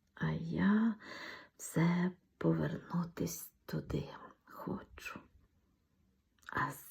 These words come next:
за вікном знов стелиться дорога, виблискує асфальт навпроти сонця. Вдихаю запах рідного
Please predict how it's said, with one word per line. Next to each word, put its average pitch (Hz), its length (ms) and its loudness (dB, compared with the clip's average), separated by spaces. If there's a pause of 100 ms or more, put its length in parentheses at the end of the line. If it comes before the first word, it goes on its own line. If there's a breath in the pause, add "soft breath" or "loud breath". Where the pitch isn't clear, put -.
за 143 120 4
вікном 214 640 10 (160)
знов 208 540 12
стелиться - 880 0 (340)
дорога, 208 640 4 (300 loud breath)
виблискує 175 760 12
асфальт 254 720 6
навпроти 233 760 6
сонця. 240 760 4 (1300)
Вдихаю 190 640 6 (200)
запах 170 680 2
рідного 160 720 2